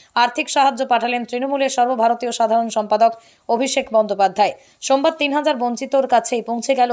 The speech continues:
অভিষেকের চিঠি ও আর্থিক সাহায্য। বোঝালেন, কথা দেওয়া মানে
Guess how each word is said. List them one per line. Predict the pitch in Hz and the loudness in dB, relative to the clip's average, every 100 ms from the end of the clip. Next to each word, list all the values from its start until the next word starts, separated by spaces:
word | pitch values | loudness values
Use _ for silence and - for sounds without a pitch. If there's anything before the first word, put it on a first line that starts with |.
| 208 | -2
অভিষেকের | 226 247 247 | -4 -6 -6
চিঠি | - 233 262 | -6 -8 -2
ও | 247 | 2
আর্থিক | 202 - 214 - | 0 0 -12 -4
সাহায্য। | 196 196 185 190 - _ _ - | -2 -2 -4 -6 -6 _ _ -2
বোঝালেন, | 247 262 302 247 196 | 0 2 2 0 0
কথা | 226 254 | 0 2
দেওয়া | 254 254 | 2 4
মানে | 240 214 | 4 0